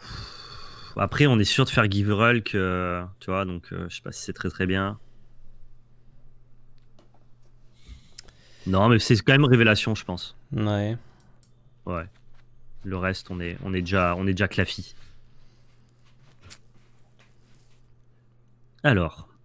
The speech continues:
Speaker 1: Du coup, là, on sait qu'on va devoir faire Girulk pour contrer, pour faire Vraskas Contempt en réponse, j'imagine. À moins que t'aies un autre plan, tu voudrais Révélation Sublime ici sur un truc ?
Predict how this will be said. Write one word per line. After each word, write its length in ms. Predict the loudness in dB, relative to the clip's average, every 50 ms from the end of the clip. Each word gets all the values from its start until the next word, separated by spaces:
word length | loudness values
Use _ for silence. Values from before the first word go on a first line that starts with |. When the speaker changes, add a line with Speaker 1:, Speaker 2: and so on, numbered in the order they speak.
| _ _ _ _ _ _ _ _ _ _ _ _ _ -8 -4
Speaker 1:
Du 140 | -2 -2 0
coup, 140 | 2 4 4
là, 100 | 6 6
on 100 | 4 2
sait 220 | 2 2 2 2
qu'on 140 | 2 2 2
va 100 | 4 4
devoir 240 | 4 4 2 2 2
faire 260 | 2 0 0 0 0
Girulk 680 | 2 2 2 4 6 6 6 6 4 2 0 -2 -4
pour 240 | -4 -2 -4 -6 -6
contrer, 720 | -6 -4 -4 -4 -2 -2 0 2 2 2 4 2 0 -2 -6 -14 -20 -20 -20 _ _ -20 _ _ _ -20 -20 -20 -20 -20 -20 -20 -20 -20 _ -20 -20 -20 _ _ -20 -20 -20 -20 _ -20 _ _ -20 _ _ -20 _ -20 _ _
pour 120 | -4 2 4
faire 220 | 6 6 6 4
Vraskas 400 | 6 4 2 2 2 0 -2 -2 0
Contempt 560 | -2 -2 -2 2 2 0 0 0 -4 -10 -16 -12
en 140 | -10 -4 -2
réponse, 500 | -2 -2 -2 -2 -6 -6 -6 -6 -10 -10
j'imagine. 500 | -8 -6 -4 -4 -4 -4 -6 -6 -8 -10 -14 -16 _ -20 -20 -20 -20 -20 -20 -20 -20 -20 -20 -20 -18 -18 -18 -18 -18 -16 -16 -16 -16 -16 -16 -16 -18 -18 -18 -20 -20 -2 2
À 80 | 4
moins 160 | 6 8 6 6
que 60 | 6
t'aies 80 | 6
un 100 | 6 6
autre 140 | 4 4 2
plan, 240 | 2 2 2 2 2
tu 160 | 0 0 2
voudrais 240 | 2 4 4 6 4
Révélation 420 | 6 6 6 4 4 2 2 -2
Sublime 340 | -2 0 0 0 2 2 2
ici 220 | 0 0 -2 -4 -4
sur 160 | -4 -4 -4
un 60 | -4
truc ? 320 | -4 -4 -6 -6 -6 -14